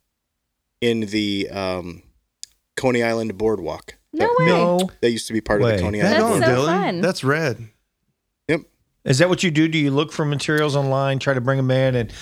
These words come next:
Speaker 3: say, "I could probably use that"? Do, are you pretty creative that way? Or
Speaker 1: Typically, the guitar industry for many years has used pretty exotic woods,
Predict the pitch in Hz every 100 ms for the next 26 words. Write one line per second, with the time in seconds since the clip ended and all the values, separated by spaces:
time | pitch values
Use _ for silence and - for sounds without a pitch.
0 | - - 143 156 139 147 143 117 135 156
1 | 135 151 147 131 127 123 120 120 - 139
2 | 127 127 127 139 156 156 156 160 165 156
3 | - - 160 175 - 170 165 - _ -
4 | 123 113 107 - 110 113 120 120 - 127
5 | 127 117 110 _ _ _ - 107 101 107
6 | 104 101 101 113 120 117 95 104 101 -
7 | - 117 113 95 95 98 101 - - 95
8 | 101 120 127 -